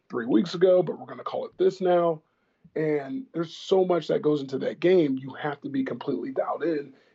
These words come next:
and focused. And if you, you, you, you're not focused, that's when injuries come. That's when a big play happens. And, um, it's the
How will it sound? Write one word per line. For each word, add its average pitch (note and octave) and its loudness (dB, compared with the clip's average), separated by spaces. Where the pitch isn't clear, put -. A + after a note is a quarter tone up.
and B2+ -6
focused. D#3 0
And D3 6
if C3+ 0
you, D3+ -2
you, C#3+ -8
you, C#3 -8
you're C#3 0
not D#3 2
focused, D3 2
that's - -6
when - -10
injuries D#3 0
come. D3 -4
That's C#3 -8
when C3+ -2
a A#2 -4
big D3 -2
play D3+ 4
happens. D#3 2
And, C#3 2
um, C3+ -2
it's - -6
the C#3+ 2